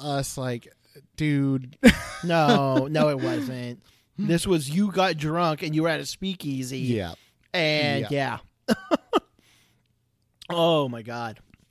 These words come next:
Speaker 1: So yeah, of course she, she freaks the fuck out on, and she, like, once they're in the hallway, like,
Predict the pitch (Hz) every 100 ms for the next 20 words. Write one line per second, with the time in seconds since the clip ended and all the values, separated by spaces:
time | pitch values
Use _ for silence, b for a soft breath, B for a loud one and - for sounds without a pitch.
0 | B B B - - - 120 117 107 -
1 | 160 143 - 131 123 117 110 - 120 110
2 | - 110 104 - - - - 104 - 110
3 | 107 104 107 123 117 139 131 135 131 -
4 | 139 135 135 123 104 - 135 123 110 104
5 | 101 101 B B B 151 156